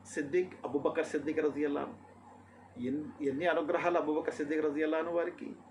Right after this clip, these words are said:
అల్హమ్దులిల్లాహ్, ప్రవక్త ముహమ్మద్ సల్లల్లాహు అలైహి వసల్లం వారి కుడి భుజమైన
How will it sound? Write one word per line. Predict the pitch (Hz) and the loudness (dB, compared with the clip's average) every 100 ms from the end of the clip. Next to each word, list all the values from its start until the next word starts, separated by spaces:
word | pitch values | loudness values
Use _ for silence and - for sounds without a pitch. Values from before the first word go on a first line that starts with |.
| - - - - | -20 -20 -20 -8
అల్హమ్దులిల్లాహ్, | 131 131 165 170 156 170 190 - - - - | -6 -4 -4 -2 -2 0 -2 -4 -14 -20 -6
ప్రవక్త | 156 170 175 | 4 4 4
ముహమ్మద్ | 214 151 175 196 | 2 2 0 -2
సల్లల్లాహు | 165 | 0
అలైహి | 156 | 0
వసల్లం | 151 147 | 0 0
వారి | 127 113 - - | 0 -2 -8 -2
కుడి | 139 | -2
భుజమైన | 160 - 123 - | 0 -2 -4 -6